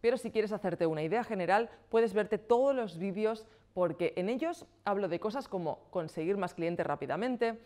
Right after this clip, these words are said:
hacer que esos clientes gasten más en tu negocio y vuelvan a comprar más veces, o conseguir que te recomienden,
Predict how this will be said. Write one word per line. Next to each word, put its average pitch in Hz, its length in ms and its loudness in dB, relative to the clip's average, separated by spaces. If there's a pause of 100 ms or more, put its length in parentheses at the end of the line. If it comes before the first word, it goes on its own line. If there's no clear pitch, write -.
hacer 185 500 2
que 170 80 0
esos 165 240 -6
clientes 160 320 -2
gasten 160 280 -2
más 190 140 -2
en 190 80 -6
tu 208 100 -2
negocio 214 500 -2
y 202 60 0
vuelvan 180 440 2
a 165 80 -4
comprar 170 380 -2
más 170 340 -2
veces, 160 440 -4 (240)
o 226 140 2
conseguir 202 560 0
que 185 100 0
te 190 140 2
recomienden, 175 760 -4